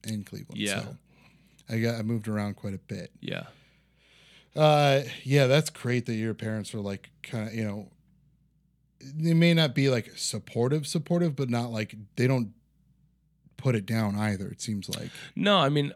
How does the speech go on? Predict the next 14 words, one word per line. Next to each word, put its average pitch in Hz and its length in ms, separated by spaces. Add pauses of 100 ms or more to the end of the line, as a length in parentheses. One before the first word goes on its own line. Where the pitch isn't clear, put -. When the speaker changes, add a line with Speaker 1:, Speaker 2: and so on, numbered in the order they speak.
(160)
Speaker 2:
and 196 80
I 349 80
think 294 260
I 196 120
would 233 180
say 156 300
they 131 200
are 131 340
supportive. 110 800
It's 107 200
just, 120 340
like, 98 500 (1400)
they're, 131 320 (840)
it's, 151 300